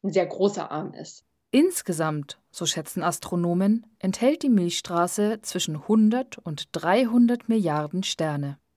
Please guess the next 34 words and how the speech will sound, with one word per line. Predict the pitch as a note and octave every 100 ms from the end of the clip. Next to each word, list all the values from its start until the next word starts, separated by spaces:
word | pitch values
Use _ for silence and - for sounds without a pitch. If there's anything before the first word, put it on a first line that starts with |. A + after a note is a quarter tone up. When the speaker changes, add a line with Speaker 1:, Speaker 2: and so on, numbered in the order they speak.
| _ A#3
Speaker 1:
Und | A3+ A#3 A#3
die | A3
meisten | A3+ D4 C4+
Sterne | - A#3 G#3+
befinden | G#3 A3+ G#3+ A3
sich | G#3 G#3+ G#3+ -
eben | G#3 G3
in | F#3+ F3+
dieser | F3+ F3
scheibenförmigen | G3+ B3+ E4+ B3+ A#3+ A#3+ A3+
Konfiguration, | - A3 G#3+ G3+ G3+ G3 - A3 A3
aber | - G3 A3
wir | G3+
haben | G3+ G3+ F#3
ungefähr | G#3 G3 G3 F3+
nur | F3
noch | E3+ -
ein | - C#4
Prozent | - - A#3 A3+ A3+ -
von | - G3
den | F#3
Sternen, | - G3+ G3 G#3 G3
die | F#3
sich | F#3+ -
in | F#3+ F#3+ F#3 F#3 -
einem | F3+ F3+ E3+ -
stellaren | - F#3 F3+ F#3 A3+ A3 F#3+
Halo, | F#3 F#3+ F#3
also | F3 F3
in | F3
so | F3
einer | - - -
runden | - B3+ C4+ C4 A3 G#3+ G#3+ _
Ansammlung | F#3+ G#3 F#3+ F#3 F#3 F3+ F3+ F3+